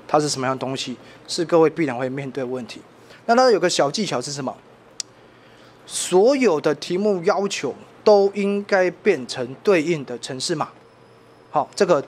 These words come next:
既然这是有史以来第一次说我在教技巧的时候，全班都在，为什么？因为是正课嘛。哦，当然有的好像不在也没关系哈，不然我平常都在客服讲啊，就是我都会在客服讲，所以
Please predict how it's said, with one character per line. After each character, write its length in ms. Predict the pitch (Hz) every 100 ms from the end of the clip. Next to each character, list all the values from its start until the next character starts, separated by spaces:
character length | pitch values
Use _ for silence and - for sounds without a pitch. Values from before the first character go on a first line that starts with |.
| -
既 120 | -
然 220 | 160 135 143
这 160 | 180
是 180 | 156 156 135
有 100 | 165
史 140 | 165
以 40 |
来 60 | 131
第 140 | 127
一 40 | 160
次 180 | - 143
说 180 | 147
我 160 | 139 120 -
在 120 | 147
教 220 | 143 143
技 180 | 147 180
巧 200 | 143 113
的 60 |
时 120 | 110 127
候， 180 | 143 123 - - - -
全 140 | - 147
班 80 |
都 100 | 156
在， 160 | 160 156
为 120 | 147
什 40 | 131
么？ 80 |
因 40 | 123
为 60 |
是 120 | 139 143
正 180 | 151
课 140 | 123 135
嘛。 120 | 110 - -
哦， 100 | -
当 100 | -
然 100 | 147 123
有 120 | 117
的 180 | 110 107 - - -
好 80 | 131
像 140 | 143
不 80 | 127
在 240 | 143 131 - -
也 100 | 117
没 120 | 117
关 140 | 139
系 160 | 139 135
哈， 160 | 131 - - - - - - -
不 80 |
然 100 | 214
我 60 | 160
平 140 | 143
常 100 | 165
都 60 | 170
在 100 | 175
客 160 | 165 156
服 140 | 135
讲 180 | 135 85
啊， 120 | 78 - -
就 100 | -
是 140 | 139 131
我 140 | 147 139
都 120 | 156
会 40 |
在 140 | 160 151
客 160 | 143
服 140 | 135 131
讲， 120 | 117 - - -
所 160 | -
以 100 | 139